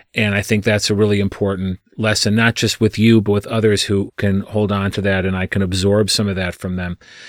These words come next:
But it also makes me realize how many generations of Jews since the destruction of the temple throughout the Middle Ages living as these oppressed minority communities. I'm not going into they were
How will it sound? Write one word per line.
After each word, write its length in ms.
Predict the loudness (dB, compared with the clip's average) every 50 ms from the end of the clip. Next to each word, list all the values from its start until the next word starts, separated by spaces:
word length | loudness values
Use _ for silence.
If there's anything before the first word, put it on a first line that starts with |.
| -20 -20 -20 -20 -20 _ -2
But 100 | 0 0
it 60 | 2
also 300 | 2 2 2 4 4 4
makes 280 | 4 4 2 0 0 -2
me 80 | -2
realize 600 | 0 0 2 2 2 0 0 -2 -4 -4 -4 -6 -8 -12 _ -18
how 260 | -16 -14 -10 -8 -6
many 240 | -4 -2 -2 -2 -2
generations 680 | -2 -2 -2 -2 0 0 0 0 0 -2 -2 -4 -4
of 120 | -6 -8 -8
Jews 500 | -6 -2 0 2 2 2 0 0 -2 -2
since 220 | -4 -4 -4 -4
the 60 | -4
destruction 560 | -4 -4 -4 -4 -2 -2 -2 -2 -4 -4 -4 -2
of 80 | -2
the 100 | -4 -6
temple 520 | -6 -6 -6 -4 -4 -6 -6 -10 -12 -14 -18 _ _ _ _ _ _ _ -20 -20 -20 -20 -20 -20 _ _ _ _ _
throughout 460 | -8 -4 -2 2 4 4 4 4 4 4
the 80 | 4
Middle 280 | 4 6 6 4 4 2
Ages 480 | 2 0 0 0 0 0 -2 -2 -2
living 320 | -2 -2 0 2 0 0 0
as 280 | 0 -2 -2 -4 -4
these 260 | -2 -2 -4 -4 -4 -6
oppressed 540 | -8 -8 -4 0 0 2 2 0 -2 -2
minority 560 | -2 0 0 0 0 0 0 0 0 -2 -2 -4
communities. 600 | -4 -2 -2 0 0 0 -2 -2 -4 -4 -4 -2
I'm 140 | 0 0 2
not 320 | 2 2 2 0 0 0
going 300 | 2 4 4 4 4 4
into 180 | 2 2 2 4
they 140 | 4 4 6
were 240 | 6 4 2 2